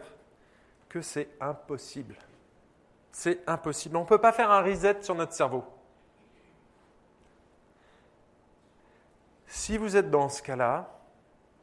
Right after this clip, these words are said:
et qu'il y a, il y a quelque chose qui revient, ne retardez pas le moment de pardonner à ceux qui vous ont fait du tort, en espérant que votre douleur va s'en aller un jour. Il faut pas retarder. Pardonnez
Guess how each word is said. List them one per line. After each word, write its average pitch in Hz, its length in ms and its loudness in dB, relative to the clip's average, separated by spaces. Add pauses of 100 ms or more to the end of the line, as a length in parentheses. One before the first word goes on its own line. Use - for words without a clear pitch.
(180)
et 160 120 -6
qu'il 175 180 -2
y - 20 6
a, 143 120 4
il 143 120 -6
y 143 60 -2
a 147 40 0
quelque 180 300 -4
chose 247 280 -4
qui - 120 -6
revient, 147 440 2 (1800)
ne 156 140 -2
retardez 185 500 4
pas 190 180 8
le 175 100 6
moment 165 280 4
de 165 60 -6
pardonner 147 440 0
à 143 80 4
ceux - 180 -6
qui - 140 -14
vous 139 120 -8
ont 147 60 -4
fait 135 180 -8
du 120 140 -18
tort, 139 500 -2 (320)
en 170 240 4
espérant 185 600 4
que 180 120 -2
votre 151 300 0
douleur 151 320 2
va 139 120 2
s'en 139 220 -4
aller 131 140 -6
un 123 100 -8
jour. 110 220 -18 (1900)
Il - 40 -20
faut 208 120 -2
pas 214 120 4
retarder. 165 460 -2 (840)
Pardonnez 190 520 2